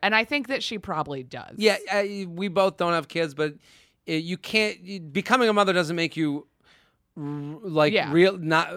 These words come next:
Speaker 2: under, uh, think that everyone should be a father and mother.
Speaker 1: Yeah, exa-, and,
Speaker 2: And,
Speaker 1: like,
Speaker 2: and
Speaker 1: you're
Speaker 2: on
Speaker 1: also
Speaker 2: your schedule.
Speaker 1: you're also only gonna wanna be with someone who's gonna wanna do that, and, like, if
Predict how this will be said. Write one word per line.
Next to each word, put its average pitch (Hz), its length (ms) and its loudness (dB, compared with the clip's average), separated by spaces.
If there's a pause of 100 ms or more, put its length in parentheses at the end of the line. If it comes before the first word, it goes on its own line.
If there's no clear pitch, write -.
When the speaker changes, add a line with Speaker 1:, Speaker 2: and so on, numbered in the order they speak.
(100)
Speaker 2:
under, 170 260 4
uh, 165 220 -2 (160)
think 180 300 -2
that 156 100 0
everyone 165 300 2
should 143 200 -8
be 151 140 2
a 127 60 0
father 135 320 4
and 123 100 0
mother. 160 260 4
Speaker 1:
Yeah, 185 440 0
exa-, 185 180 -6
and, 220 180 -2
Speaker 2:
And, - 20 -2
Speaker 1:
like, 190 220 -2
Speaker 2:
and 170 120 4
Speaker 1:
you're 160 120 6
Speaker 2:
on 160 200 6
Speaker 1:
also 160 60 8
Speaker 2:
your 185 160 6
schedule. 160 600 4
Speaker 1:
you're 269 140 0
also 285 220 -2
only 269 260 -4
gonna 247 160 -4
wanna 233 220 -2
be 214 220 -6
with 226 160 -6
someone 208 260 -6
who's 196 180 -6
gonna 196 260 -2
wanna 175 360 -4
do 185 280 -6
that, 151 320 -4
and, 165 180 -8
like, 156 320 -10
if - 340 -14